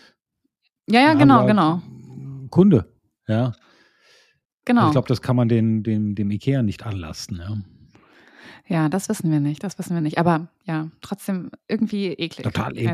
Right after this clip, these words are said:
Speaker 1: Also,
Speaker 2: natürlich,
Speaker 1: er-,
Speaker 2: ja.
Speaker 1: erinnert mich
Speaker 2: Boah.
Speaker 1: an, an unsere Imbissfolge.
Speaker 2: <laughs> Ja, genau, aber so ein kleiner, ein kleiner Snack sozusagen im
Speaker 1: Ja.
Speaker 2: Café, warum nicht? Warum
Speaker 1: Vor allen
Speaker 2: nicht?
Speaker 1: Dingen, die Frage ist dann auch weiterführend noch: War das Pflaster gebraucht oder
Speaker 2: Ah, hör
Speaker 1: war's
Speaker 2: auf.
Speaker 1: neu? Das,
Speaker 2: Ah,
Speaker 1: das
Speaker 2: hör
Speaker 1: macht
Speaker 2: auf,
Speaker 1: einen
Speaker 2: Schluss.
Speaker 1: großen Unterschied.
Speaker 2: Keine Bilder,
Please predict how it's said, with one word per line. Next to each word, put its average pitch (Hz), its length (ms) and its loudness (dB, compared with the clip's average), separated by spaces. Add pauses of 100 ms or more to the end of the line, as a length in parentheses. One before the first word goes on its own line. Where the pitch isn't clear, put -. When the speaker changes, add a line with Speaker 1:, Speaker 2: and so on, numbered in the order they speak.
Speaker 1:
Also, 101 160 0
Speaker 2:
natürlich, 98 320 -6
Speaker 1:
er-, 196 140 2
Speaker 2:
ja. 202 80 4
Speaker 1:
erinnert 220 320 2
mich 202 180 2
Speaker 2:
Boah. 196 60 -4
Speaker 1:
an, 185 260 -2
an 190 160 -2
unsere 190 260 -2
Imbissfolge. 160 680 0 (360)
Speaker 2:
<laughs> - 200 -8
Ja, 104 400 -6
genau, 202 180 -6
aber 127 320 2
so - 100 4
ein 123 160 0
kleiner, 143 340 4
ein 127 120 2
kleiner 175 360 4
Snack - 480 0 (460)
sozusagen 117 480 -2
im - 20 -10
Speaker 1:
Ja. 180 200 2
Speaker 2:
Café, 117 300 -4 (120)
warum 120 240 -8
nicht? 110 420 -10
Warum 110 160 -10
Speaker 1:
Vor - 100 0
allen 190 140 2
Speaker 2:
nicht? 220 80 4
Speaker 1:
Dingen, 190 160 0
die 175 120 -4
Frage 208 300 -4
ist 190 160 -4
dann 175 160 -4
auch - 260 -4
weiterführend 175 580 -4
noch: 185 320 -4
War 185 160 -4
das 180 180 -2
Pflaster 185 340 -6
gebraucht 165 640 -4
oder - 100 -8
Speaker 2:
Ah, 143 160 4
hör 175 60 8
Speaker 1:
war's 147 140 0
Speaker 2:
auf. 185 160 6 (100)
Speaker 1:
neu? 143 40 -6 (260)
Das, 185 200 2
Speaker 2:
Ah, 180 240 -4
Speaker 1:
das 196 140 0
Speaker 2:
hör 208 60 2
Speaker 1:
macht 220 140 2
Speaker 2:
auf, 214 80 4
Speaker 1:
einen 190 80 -2
Speaker 2:
Schluss. 175 140 0 (120)
Speaker 1:
großen 277 240 2
Unterschied. 240 600 2
Speaker 2:
Keine 170 300 6
Bilder, 147 460 6